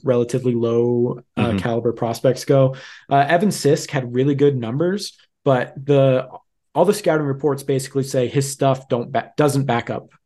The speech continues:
Speaker 1: the numbers that he's putting up. And so he's
Speaker 2: Mm-hmm.
Speaker 1: putting up insane strikeout rates, uh, but he was never called up to the Twins for a reason, despite him being a little older. Uh, Steven Cruz is kind of the opposite end of the spectrum, where he has fantastic stuff. Uh, he's a young pitcher,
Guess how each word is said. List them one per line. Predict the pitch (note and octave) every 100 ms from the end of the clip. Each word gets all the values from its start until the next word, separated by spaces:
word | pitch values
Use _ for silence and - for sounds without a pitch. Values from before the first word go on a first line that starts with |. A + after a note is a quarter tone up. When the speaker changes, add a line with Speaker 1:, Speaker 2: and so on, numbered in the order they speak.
| _ _ -
Speaker 1:
the |
numbers | B2 A2 A2
that | A2
he's | G#2+
putting | - - D#2+
up. | -
And | C#3+
so | -
he's | - C3+ A2
Speaker 2:
Mm-hmm. | G2+
Speaker 1:
putting | C3+
up | B2+ B2
insane | A#2 - E3
strikeout | D3+ - C#3 C3+ C3 C3+
rates, | B2 A#2+ - - - - - -
uh, | C3 B2+ A#2+ A#2+
but | - C3+ - -
he | C#3
was | C#3
never | C#3 C#3 C#3 -
called | - C3+ B2+
up | A#2
to | -
the | A#2+
Twins | - A#2 A2+ G#2+ - _
for | - B2+
a |
reason, | A2+ A2+ A2
despite | G#2+ - G#2
him | G#2
being | G#2+ G2+
a |
little | - - -
older. | - - - _ - - _
Uh, | C#3
Steven | C#3 - G3 F3+
Cruz | F3 F3 D3+
is |
kind | - C#3
of |
the | B2+
opposite | C#3 C#3+ C#3+ D3
end | C#3+
of | C#3
the |
spectrum, | C#3 C#3+ C3+ - C3+
where | A#2 A2
he | D3+
has | C#3+ B2+
fantastic | B2 A2 - C#3+ C3+ C3+
stuff. | - D3 C#3 C3+ - - _ -
Uh, | B2 A#2+ A#2+
he's | A#2+
a |
young | B2+ C#3 C#3
pitcher, | C#3+ C#3 C#3+ C#3 C3+ C3